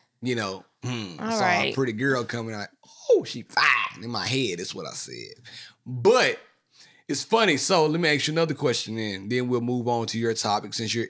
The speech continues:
Speaker 1: itching to get there. Um, my first time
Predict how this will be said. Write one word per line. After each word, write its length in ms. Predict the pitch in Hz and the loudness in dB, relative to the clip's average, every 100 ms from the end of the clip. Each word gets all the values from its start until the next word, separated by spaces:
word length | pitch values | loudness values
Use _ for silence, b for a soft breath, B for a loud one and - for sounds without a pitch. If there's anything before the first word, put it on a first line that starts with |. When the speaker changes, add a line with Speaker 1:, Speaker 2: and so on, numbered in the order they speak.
| - | -4
Speaker 1:
itching 420 | 120 - 98 98 | -4 -4 -8 -8
to 60 | |
get 300 | 101 110 - 85 | -6 -6 -6 -10
there. 260 | 69 69 _ b b b b b b _ _ _ _ _ _ | -16 -16 _ b b b b b b _ _ _ _ _ _
Um, 540 | 160 156 143 127 101 73 | 6 8 6 4 0 -4
my 260 | 131 220 214 | 2 4 4
first 420 | 208 190 160 - | 2 2 2 2
time 540 | 151 135 131 117 98 | 2 2 0 -4 -12